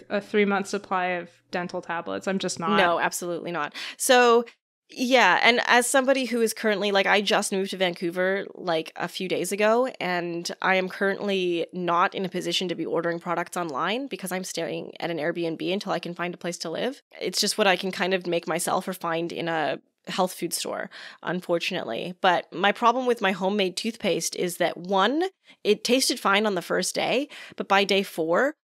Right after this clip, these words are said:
Speaker 2: holy smokes, does it taste really bad. Like, it tastes so bad. I don't know if the bentonite clay would help, like, level that out, but
Speaker 1: It's
Speaker 2: the
Speaker 1: probably the cocoa going bad, isn't it?
Speaker 2: Maybe. I don't know, because it was
Speaker 1: <laughs>
Speaker 2: dried
Speaker 1: Is your
Speaker 2: cacao,
Speaker 1: toothpaste
Speaker 2: like,
Speaker 1: moldy?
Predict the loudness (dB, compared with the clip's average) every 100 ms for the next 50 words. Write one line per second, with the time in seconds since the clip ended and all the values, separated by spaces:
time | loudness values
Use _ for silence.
0 | _ -8 2 4 4 2 0 -2 -2 -2
1 | -4 -6 -4 -4 -4 -4 -6 -4 -2 -2
2 | -4 -2 -2 0 0 0 0 0 0 0
3 | 0 2 2 2 0 0 0 0 0 -2
4 | 2 2 2 -2 0 0 2 -2 0 0
5 | 0 0 0 0 0 0 0 -4 -14 -18
6 | -20 _ _ 4 6 6 0 0 4 6
7 | 6 6 6 4 2 -4 -4 0 2 4
8 | 4 4 4 2 2 2 2 2 2 0
9 | 0 2 6 8 10 8 6 4 4 4
10 | 4 6 6 6 6 6 2 0 4 4
11 | 6 6 8 6 6 4 8 8 8 8
12 | 8 6 4 2 2